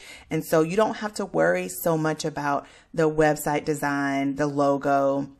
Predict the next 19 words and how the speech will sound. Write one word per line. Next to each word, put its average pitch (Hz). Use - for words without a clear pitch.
and 151
the 143
speaker 147
sheets 143
and 151
things 147
of 131
that 131
nature -
up 143
front -
on 143
the 147
very 143
front 139
end 147
of 139
your 135
business. 143